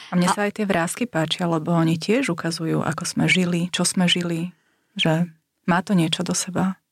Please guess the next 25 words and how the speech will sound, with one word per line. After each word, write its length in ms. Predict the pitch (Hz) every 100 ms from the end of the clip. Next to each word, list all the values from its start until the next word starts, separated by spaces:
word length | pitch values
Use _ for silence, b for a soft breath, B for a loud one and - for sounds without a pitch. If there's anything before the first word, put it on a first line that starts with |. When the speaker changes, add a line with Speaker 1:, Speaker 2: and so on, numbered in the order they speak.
| -
Speaker 2:
Vrásky 340 | 202 214 233
sa 140 | 233 233
mi 140 | 214
páčia. 500 | 180 170 170 151 156
Speaker 1:
Aj 160 | 175 190
mne. 320 | 180 175 196 - _
Speaker 2:
Ale 360 | - 175 170 170 170 170 170
nepáči 380 | 175 185 196 190
sa 200 | 175 180
mi, 500 | 175 170 170 170 - - -
keď, 280 | - 185 165 -
eh, 480 | - 170 165 165 160 170 -
Speaker 1:
Padnutá 480 | 196 175 180 175 175
tvár. 280 | - 190 190
Speaker 2:
Mhm, 280 | 190 170 190
Speaker 1:
Mhm. 260 | 185 196 254 -
Speaker 2:
hej. 240 | 185 175 175 B B B B B
Ale 200 | - 196 190
tiež 200 | 262 -
sa 100 | 339
necítim 520 | 175 165 214 240 220
ako 260 | 185 180
úplne 380 | - 196 233 202
ten 340 | 175 185 175 170
pro-ager. 720 | 185 180 190 170 165 160